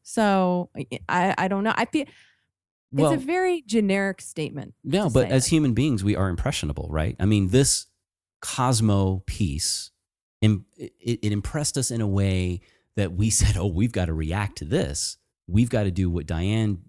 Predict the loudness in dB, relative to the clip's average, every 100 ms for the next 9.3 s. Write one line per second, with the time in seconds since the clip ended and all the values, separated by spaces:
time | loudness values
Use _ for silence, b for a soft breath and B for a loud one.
0 | _ -6 -4 -2 -4 -6 -4 -4 -2 -4
1 | -6 -4 -4 -4 -4 -6 -4 -6 -6 -8
2 | -8 -8 -6 -6 -6 -8 -8 -4 -4 -4
3 | -6 -4 -2 -2 -2 -4 -4 -8 -10 -12
4 | -4 -2 0 -2 B B -2 -2 0 0
5 | 0 0 -2 -4 -8 -8 -10 -10 -10 -6
6 | 0 0 -2 b b b b -4 2 2
7 | 4 2 4 2 -2 -2 -2 -4 b b
8 | b -4 2 4 4 2 2 2 0 -2
9 | -4 -8